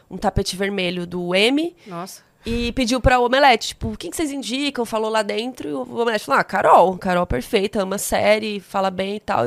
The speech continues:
Speaker 1: Aí me mandaram. E aí eu tava <laughs> com o cu na mão.
Speaker 2: Meu Deus, que bucha, né?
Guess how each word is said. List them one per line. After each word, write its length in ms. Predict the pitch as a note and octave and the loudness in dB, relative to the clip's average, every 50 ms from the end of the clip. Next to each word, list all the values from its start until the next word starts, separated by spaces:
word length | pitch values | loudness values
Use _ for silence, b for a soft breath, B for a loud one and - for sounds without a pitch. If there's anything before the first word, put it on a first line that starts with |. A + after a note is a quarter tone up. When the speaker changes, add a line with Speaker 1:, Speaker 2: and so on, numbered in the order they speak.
| A#2+ - - | 0 0 2
Speaker 1:
Aí 120 | - F#3+ | 2 2
me 160 | G#3 A3 A3 | 2 -2 -2
mandaram. 520 | A3+ A#3 A#3 C4+ B3+ B3 G#3+ G3 F#3 F#3 F#3 b b b b b b b b b b b b b | -2 -2 0 2 4 4 4 4 0 -4 -8 b b b b b b b b b b b b b
E 120 | - G#3+ A3 | 4 6 6
aí 60 | G#3 | 8
eu 80 | A3 A3+ | 6 6
tava 280 | - C4 A#3 A#3 D4 | 6 6 6 6 6
<laughs> 280 | D#4 - - - D#4 - | 4 2 0 -4 -12 -14
com 160 | - - D4+ | -10 -8 -8
o 100 | B3+ C#4 | -6 -8
cu 200 | - - - - | -10 -10 -10 -8
na 120 | - - | -6 -6
mão. 460 | C#4 C#4 C4 B3 A#3 A#3+ B3 B3 B3 B3 | -8 -6 -4 -2 0 2 2 4 4 4
Speaker 2:
Meu 140 | B3+ G#3 | 6 4
Deus, 240 | G#3+ A#3+ C#4+ D4+ - | 4 2 0 -4 -6
que 100 | - - B3 | -8 -8 -8
bucha, 520 | G3 G3 A3 A#3+ C#4+ - - - D4 C4 | -8 -8 -8 -8 -8 -8 -8 -8 -8 -6
né? 180 | A3 F#3+ F#3+ | -6 -8 -8